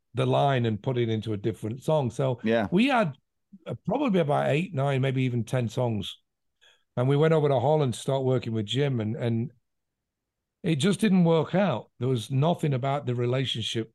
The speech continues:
Speaker 1: that worked. He wasn't a bad person, but he was oil and water when it came to musical differences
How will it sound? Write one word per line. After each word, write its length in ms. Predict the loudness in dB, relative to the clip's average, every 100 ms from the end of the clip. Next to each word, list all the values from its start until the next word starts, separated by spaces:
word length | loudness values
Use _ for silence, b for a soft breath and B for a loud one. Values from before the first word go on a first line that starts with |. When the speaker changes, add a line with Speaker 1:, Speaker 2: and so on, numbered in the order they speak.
| -6
Speaker 1:
that 100 | -4
worked. 420 | -2 0 -2 -4
He 120 | -2
wasn't 240 | 0 0 0
a 40 |
bad 260 | 0 -2 -2
person, 480 | 0 0 0 -4 -6 -6 -2
but 140 | 0
he 160 | 0 -2
was 160 | -2
oil 220 | 0 2 0
and 100 | 2
water 320 | 2 0 -2
when 140 | -4
it 80 | -4
came 220 | -4 -4
to 60 | -2
musical 520 | 0 0 -2 -4 -4
differences 600 | -2 -4 -6 -10 -14 -20